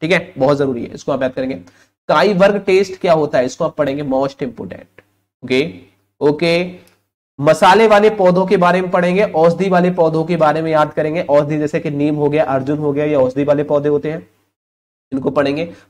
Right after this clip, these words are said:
मसाले वाले पौधे जैसे कि हमारी काली मिर्च वगैरह हो गई, लौंग हो गया, ये सब कुछ जो मसाले वाले पौधे हैं, मिर्च वगैरह, इनके बारे में पढ़ेंगे। और उसके बाद में हॉट स्पॉट क्या होता है, इसको आप पढ़ेंगे।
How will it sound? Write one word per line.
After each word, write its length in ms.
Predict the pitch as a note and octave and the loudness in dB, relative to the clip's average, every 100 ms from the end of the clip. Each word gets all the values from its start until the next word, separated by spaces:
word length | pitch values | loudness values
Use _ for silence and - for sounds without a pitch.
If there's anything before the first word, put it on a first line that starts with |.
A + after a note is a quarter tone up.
| C#3+ | 0
मसाले 380 | G3 F3+ E3 F3+ | 2 4 4 4
वाले 220 | F3 F3 | 4 4
पौधे 320 | F3+ D#3+ E3+ | 4 2 2
जैसे 280 | D#3+ D3 E3 | 2 0 -2
कि 120 | D#3+ | -2
हमारी 220 | D3+ C#3+ | 0 0
काली 280 | C#3 C#3 D3 | 2 2 2
मिर्च 180 | D3 C#3+ | 0 -2
वगैरह 320 | D3 C#3+ C#3+ | 0 2 2
हो 120 | C#3 C3+ | 0 0
गई, 180 | D3 | 0
लौंग 320 | C#3+ C3 C#3 C#3+ | 0 2 2 2
हो 120 | B2+ | 2
गया, 180 | C#3+ C#3+ | 2 2
ये 180 | D3 | 0
सब 160 | D3 D#3+ | -2 -4
कुछ 220 | E3+ - | -4 -6
जो 100 | D#3 | -4
मसाले 320 | D#3 D3 C#3+ D3 | -2 0 2 2
वाले 180 | C#3+ | 2
पौधे 260 | C#3+ C#3 C#3+ | 0 -2 -2
हैं, 120 | F#3+ | -4
मिर्च 260 | D3 C3+ C3+ | -4 -4 -2
वगैरह, 300 | C#3 C#3+ - - _ - | 0 0 -2 -6 _ -6
इनके 220 | C#3+ C#3+ | -2 0
बारे 200 | C3 C3 | 2 0
में 100 | C3+ | -2
पढ़ेंगे। 340 | C#3+ C3 C#3+ C3 - _ _ _ _ _ | -4 -4 -4 -10 -16 _ _ _ _ _
और 380 | D3 D#3+ E3+ F#3+ - | 4 8 8 4 0
उसके 220 | F3 G#3 | -4 0
बाद 160 | F#3 F#3+ | 2 2
में 80 | F#3 - | -2 2
हॉट 380 | D#3 D#3 F3 F3 | 4 6 4 -2
स्पॉट 380 | - D3 C#3+ C#3 | -10 -4 -2 -2
क्या 120 | C3 | -4
होता 240 | A2+ - D#2+ | -4 -6 -10
है, 100 | G#2+ | -12
इसको 200 | - C#3 | -8 -8
आप 120 | C#3 | -6
पढ़ेंगे। 360 | B2 A#2+ C#3+ | -8 -8 -12